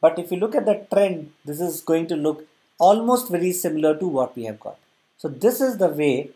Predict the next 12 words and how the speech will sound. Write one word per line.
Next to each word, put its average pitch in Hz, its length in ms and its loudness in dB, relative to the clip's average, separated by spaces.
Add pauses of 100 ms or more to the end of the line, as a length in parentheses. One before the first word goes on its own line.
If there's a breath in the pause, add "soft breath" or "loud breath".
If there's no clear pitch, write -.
(160)
you 147 80 -8
can 156 280 -4
actually 196 420 -6
perform 170 720 2 (360)
your, 147 560 6
uh, 135 340 2
experiment, 160 800 -2
basically 156 480 -6
with, 147 320 -2
without 175 460 8
any 156 200 0
experimentation. 123 840 -8